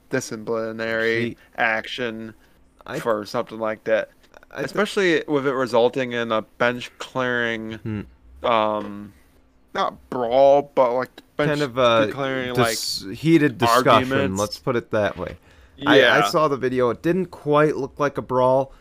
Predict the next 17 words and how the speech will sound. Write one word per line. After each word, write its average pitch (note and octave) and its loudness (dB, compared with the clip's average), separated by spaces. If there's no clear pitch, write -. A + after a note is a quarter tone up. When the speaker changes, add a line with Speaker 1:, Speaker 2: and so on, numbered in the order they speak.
Speaker 2:
Again, B2+ 0
I've B2 0
seen D3+ 0
Rugnet B2 4
or A2 6
Do-, G#2+ 2
uh, G2 -2
uh, G#2+ 4
Odor A2+ 4
fight C3 2
a B2 0
guy. B2 4
I G#2 0
think A2 -4
it A2 0
was G2 -2
Bautista A#2+ -2